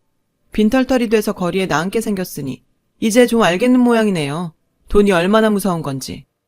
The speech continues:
그따구로 행동해봐 어디? 내가 고소할 거야. 싹 다 콩밥을 먹여줄 거야 아주. 고소를?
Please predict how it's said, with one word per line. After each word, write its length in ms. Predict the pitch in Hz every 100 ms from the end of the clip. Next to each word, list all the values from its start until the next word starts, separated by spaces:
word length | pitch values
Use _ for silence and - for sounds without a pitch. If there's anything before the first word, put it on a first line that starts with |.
| _ _ _ _ _
그따구로 560 | - 294 - 269 240 233
행동해봐 640 | 269 254 233 285 233 220
어디? 500 | 202 185 180 202 311 - - - -
내가 480 | 220 220 196 240
고소할 480 | 254 311 294 285 247
거야. 580 | 196 151 143 196 170 - - -
싹 400 | - - 320 -
다 120 | 277
콩밥을 420 | 277 339 349 320
먹여줄 420 | 262 247 269 254 262
거야 280 | 233 294
아주. 420 | 311 214 170 123 _ _ _ _ _ _ _ _
고소를? 640 | - 220 226 175 226 339